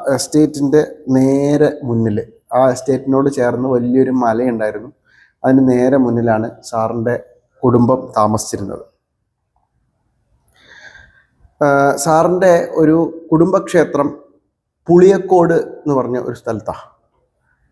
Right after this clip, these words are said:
അതുപോലെ പുല്ലങ്ങോട് എന്ന് പറഞ്ഞ സ്ഥലമാണ് സാറ് താമസിച്ചിരുന്ന സ്ഥലം. ഈ പുല്ലങ്കോട്, ഈ വലിയ ഒരു, ഒരു കുന്നുണ്ടെന്ന് പറഞ്ഞില്ലേ, ഒരു മല, ആ മലയുടെ മുകളിൽ സാറ്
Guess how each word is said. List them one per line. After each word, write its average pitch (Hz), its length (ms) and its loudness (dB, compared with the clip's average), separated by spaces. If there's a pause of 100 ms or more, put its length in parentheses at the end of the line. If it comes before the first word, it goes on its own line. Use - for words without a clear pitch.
(160)
അതുപോലെ 151 440 4 (420)
പുല്ലങ്ങോട് 214 640 4
എന്ന് 208 140 4
പറഞ്ഞ 143 220 -2
സ്ഥലമാണ് 131 560 -4
സാറ് 127 320 -4
താമസിച്ചിരുന്ന 123 680 -2
സ്ഥലം. - 300 -14 (1800)
ഈ 190 120 6 (160)
പുല്ലങ്കോട്, 196 720 4 (760)
ഈ 170 140 2 (180)
വലിയ 160 360 4 (180)
ഒരു, 170 160 0 (160)
ഒരു 156 180 -4
കുന്നുണ്ടെന്ന് 156 580 0
പറഞ്ഞില്ലേ, 110 340 -2
ഒരു 123 100 -8
മല, 117 180 -2 (1000)
ആ 220 120 4 (100)
മലയുടെ 156 520 2
മുകളിൽ 131 440 2 (200)
സാറ് 123 340 -2